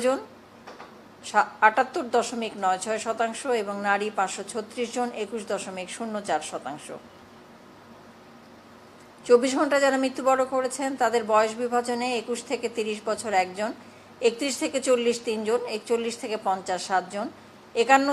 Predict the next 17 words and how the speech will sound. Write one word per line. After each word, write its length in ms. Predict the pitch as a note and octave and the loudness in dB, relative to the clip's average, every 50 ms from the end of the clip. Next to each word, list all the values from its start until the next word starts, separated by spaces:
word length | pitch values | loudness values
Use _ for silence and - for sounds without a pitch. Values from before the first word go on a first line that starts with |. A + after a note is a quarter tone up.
| C4+ E4 | 0 -2
থেকে 160 | D#4+ - C#4 B3+ - | -2 -2 -2 -2 0
ষাট 180 | - B3+ A3 G#3+ - - - | 4 4 4 4 2 -2 -6
পনেরো 300 | G3+ F#3+ G3 G3 G3+ G3+ G3 | -4 -2 -2 -2 -2 -2 -4
জন, 120 | A3 B3 G4+ G#4 - - A#3 G#3+ | -4 -6 -6 -8 -8 -8 -8 -6
একষট্টি 420 | G#3 - - B3+ A#3+ A#3+ - B3 - B3+ | -6 -4 -4 -4 -4 -4 -6 -8 -8 -8
থেকে 160 | A3 A3 G#3+ G3+ - | -6 -4 -4 -4 -4
সত্তর 340 | - G3+ G3 - - F#3+ F3+ F3 F3+ | -6 -8 -8 -8 -8 -10 -4 0 2
বারো 180 | E3+ F3 F#3 F#3 F#3 | 2 2 2 0 -6
জন, 120 | G#3 B3 F#4 - - - - - - - - - - - - - - - A#3+ A3+ | -6 -8 -8 -10 -14 -20 -20 -20 -20 -20 -20 -20 -20 -20 -20 -16 -2 2 2 6
একাত্তর 360 | - C4 B3+ B3 - D#4 - - - | 10 10 8 8 8 2 0 0 -2
থেকে 200 | D4+ D4 - C#4 B3+ A#3+ | -6 -2 4 8 8 8
আশি 180 | A#3 A#3 - C4+ A3+ B3 | 8 6 4 0 2 4
বছরের 340 | A#3+ B3 - C#4 C4 B3 B3 B3 | 2 2 2 0 0 2 2 2
মধ্যে 180 | A#3+ A#3 A#3 G#3+ G#3+ | 2 4 4 4 6
এগারো 240 | G#3 A3+ A3+ A#3 A#3 A#3 | 6 6 4 4 4 2
জন 120 | B3 B3+ B3 A#3+ A3+ | 0 0 0 -2 -2
এবং 160 | G3+ G#3+ G3+ | -2 -2 -4